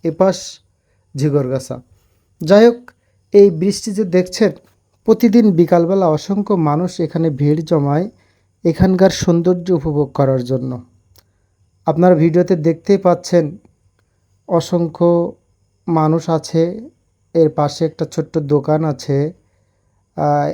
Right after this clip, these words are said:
এখন যেহেতু তেমন ভিড় নাই, আহ, বৃষ্টি এখনও হবে,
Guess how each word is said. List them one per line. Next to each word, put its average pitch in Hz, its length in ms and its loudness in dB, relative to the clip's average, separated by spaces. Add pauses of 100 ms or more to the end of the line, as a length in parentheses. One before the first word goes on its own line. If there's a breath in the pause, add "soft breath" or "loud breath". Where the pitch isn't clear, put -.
(100)
এখন 170 300 0
যেহেতু 208 340 0
তেমন 208 280 2 (100)
ভিড় 165 240 0
নাই, 165 360 2
আহ, - 1040 -6
বৃষ্টি 147 400 -2
এখনও 190 320 2
হবে, 165 320 2